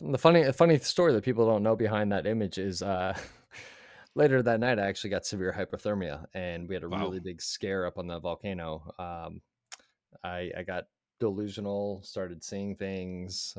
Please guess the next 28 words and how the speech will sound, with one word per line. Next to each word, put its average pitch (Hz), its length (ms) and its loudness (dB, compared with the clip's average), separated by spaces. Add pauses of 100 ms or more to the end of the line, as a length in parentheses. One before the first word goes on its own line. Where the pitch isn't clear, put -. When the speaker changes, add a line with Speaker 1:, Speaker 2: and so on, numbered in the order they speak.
Speaker 1:
uh, 85 340 -4
started 95 340 -2
taking 90 200 -10
off 90 180 -12
my 82 100 -12
clothes, 101 560 -4
which - 180 -14
is 87 380 -6
Speaker 2:
Wow. 90 40 -20
Speaker 1:
not 90 180 -8
a 87 40 -8
good, 85 260 -10
<laughs> 113 240 -4
not 104 160 -4
a 92 40 -4
good 87 160 -8
sign. 95 460 0 (580)
Uh, 87 460 2
and 98 140 0
luckily, 98 720 0
uh, 85 300 -4 (300)
had 95 180 -6
some 90 220 -8
friends 98 300 -4
up 90 140 -10
there 90 160 -4
that 85 160 -4
were, 87 280 -6